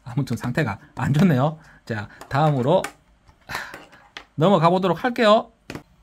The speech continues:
자, 다시 이제 마지막으로 인산철 배터리에 대해서 설명을 드릴 건데, 인산철 배터리는 리튬 폴리머 배터리와 동-, 동일하게 리포 배터리의 일종입니다. 일종인데, 어, 살짝 틀려요. 우리가 리튬 폴리머 배터리는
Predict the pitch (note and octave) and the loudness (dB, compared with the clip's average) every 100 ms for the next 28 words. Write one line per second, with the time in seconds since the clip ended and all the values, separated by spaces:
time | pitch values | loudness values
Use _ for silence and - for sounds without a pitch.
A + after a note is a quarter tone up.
0 | _ _ - _ _ - _ _ _ _ | _ _ -20 _ _ -20 _ _ _ _
1 | - C3+ A#2 D#3 A3+ F#3+ F3+ C3+ D3 D#4+ | -4 -2 0 0 0 2 4 6 6 6
2 | F4+ D#4+ D4 C4+ A#3 B3 E4 F4+ G4 D#4+ | 4 4 4 6 6 6 4 4 2 2
3 | A#3 A#3 G#3+ E3 D3 C#3+ F3 F#3 D#3+ E3 | 2 2 4 4 2 2 0 0 0 -2
4 | F3+ D3 E3 F#3 B2 - A#3 E4+ G4+ G4 | 0 0 2 2 0 2 4 4 4 2
5 | G3+ A#3 G#3 G#3 A3 F#3 D#3 - - C3+ | 2 2 2 2 2 2 -2 -6 -2 0
6 | E4 E4 F4+ F4 D4+ E3+ D#3+ G3 E3+ E3 | 0 0 0 2 2 2 0 0 2 4
7 | E3 B2+ C#3+ E3 C#3+ G3+ G3+ E3 C#3 C4+ | 2 0 -4 -4 -2 0 2 2 2 0
8 | - F3+ D3 E3+ C3+ B2+ B3 C4+ C4 D3 | 0 -2 0 0 0 -2 -2 0 2 2
9 | A#2 E3+ G#3 A#3 F#3 F3 A3+ C#3 - - | 0 -2 -2 -2 0 2 2 2 -4 -20
10 | - - A#2 A#2 A2+ C#3 C#4 C#4 E4+ D#4 | -12 -4 -2 -2 -4 -2 -2 2 2 2
11 | - F4 G#3+ D3+ F#3+ - D3+ G#3+ F#3 F3 | 2 4 4 4 2 0 -4 2 4 4
12 | D3 D3+ E4+ F4+ F#4+ G4 E4 G3 G3+ A3 | 4 0 -4 -2 0 2 2 0 0 0
13 | G3 G3+ F3+ | 2 2 2